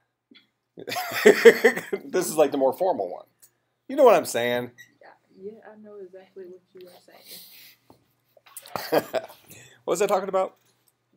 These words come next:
Speaker 2: You were
Speaker 1: Oh,
Speaker 2: talking
Speaker 1: Banner.
Speaker 2: about
Speaker 1: We're talking about Banner. So in any case,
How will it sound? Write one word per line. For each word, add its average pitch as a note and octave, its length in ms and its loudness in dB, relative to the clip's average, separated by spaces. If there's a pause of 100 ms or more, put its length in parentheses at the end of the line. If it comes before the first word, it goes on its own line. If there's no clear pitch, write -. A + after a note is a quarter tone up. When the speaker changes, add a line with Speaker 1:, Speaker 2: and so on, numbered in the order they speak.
(100)
Speaker 2:
You - 80 -16
were - 200 -12
Speaker 1:
Oh, E3+ 220 10
Speaker 2:
talking F#3 140 -8
Speaker 1:
Banner. D3 220 6
Speaker 2:
about - 120 -14
Speaker 1:
We're - 160 -12
talking C3 180 2
about A#2 80 4
Banner. A2 280 -4 (720)
So C3 240 4
in D3 80 2
any C#3+ 160 2
case, G2+ 380 -4